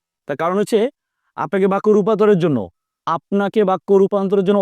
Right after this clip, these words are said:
অবশ্যই, অবশ্যই, অবশ্যই, অবশ্যই আপনার কতগত বাক্য পাবে, অর্থগত শ্রেণী বাক্য আপনাকে রূপান্তর করতেই হবে,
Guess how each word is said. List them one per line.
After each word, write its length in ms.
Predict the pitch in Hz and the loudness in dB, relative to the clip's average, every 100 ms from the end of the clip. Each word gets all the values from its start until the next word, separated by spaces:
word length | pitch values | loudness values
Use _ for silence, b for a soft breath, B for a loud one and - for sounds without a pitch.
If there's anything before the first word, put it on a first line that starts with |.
| 196 | 4
অবশ্যই, 520 | 208 262 - - 240 | 4 0 -4 -2 0
অবশ্যই, 520 | 226 226 - 196 220 311 _ _ _ _ - | 0 -2 -2 0 0 -4 _ _ _ _ -8
অবশ্যই, 380 | 143 190 - 208 | -2 -2 0 -2
অবশ্যই 260 | 196 196 | -2 -2
আপনার 160 | 208 190 | -4 -4
কতগত 320 | 160 170 175 170 | -4 -4 -6 -6
বাক্য 180 | 156 175 | -6 -4
পাবে, 180 | 165 240 - _ _ _ | -2 -2 -6 _ _ _
অর্থগত 360 | - - 165 175 | -8 -4 -4 -2
শ্রেণী 320 | 165 170 165 170 - 135 | -4 -4 -2 -4 -6 -6
বাক্য 260 | 147 - 202 247 - b b | -6 -6 -4 -4 -6 b b
আপনাকে 300 | - 160 156 | -6 -4 -2
রূপান্তর 300 | 151 151 147 | -2 -2 -2
করতেই 340 | 254 - 247 | -2 0 2
হবে, 160 | 135 85 | 2 -2